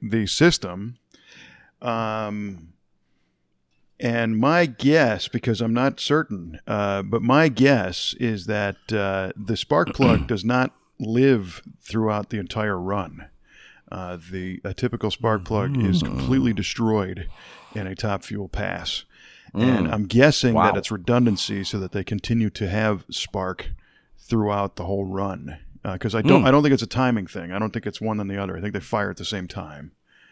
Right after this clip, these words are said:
Speaker 1: um, is my guess. So I think it's just
Speaker 2: Hmm.
Speaker 1: in order to provide enough fire for the, uh, the whole run.
Speaker 2: All right. Kevin thinks it's for redundancy.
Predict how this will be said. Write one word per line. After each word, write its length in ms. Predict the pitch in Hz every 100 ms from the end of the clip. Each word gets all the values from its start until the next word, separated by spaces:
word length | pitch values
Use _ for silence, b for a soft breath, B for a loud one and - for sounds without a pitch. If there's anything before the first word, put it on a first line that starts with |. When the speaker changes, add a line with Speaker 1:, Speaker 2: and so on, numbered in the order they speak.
| b b b -
Speaker 1:
um, 480 | 87 87 87 82 80 b b b b _ - _ -
is 240 | 98 98
my 180 | 87 85
guess. 540 | - - 92 - -
So 220 | - 107 101
I 80 |
think 260 | 92 196 170
it's 140 | 143
just 240 | 143 131 98
Speaker 2:
Hmm. 240 | 78 65 -
Speaker 1:
in 140 | 123 123
order 180 | 131
to 80 | 117
provide 420 | - 98 110 123
enough 360 | 107 113 110 - B B
fire 800 | - - 127 139 123 87 95 92 - b b b
for 340 | - 110 107
the, 380 | 98 101 98 98
uh, 340 | 98 95 95 - -
the 100 | 92
whole 180 | 110
run. 360 | 104 120 151 - - - _ _ _ _ _ _ _ _ -
Speaker 2:
All 60 | 98
right. 420 | 95 101 104 78
Kevin 580 | - 104 113 127 127 127 -
thinks 640 | - 95 87 87 - - _ -
it's 180 | 87 -
for 260 | 95 85
redundancy. 960 | 80 78 98 90 73 - - 52 -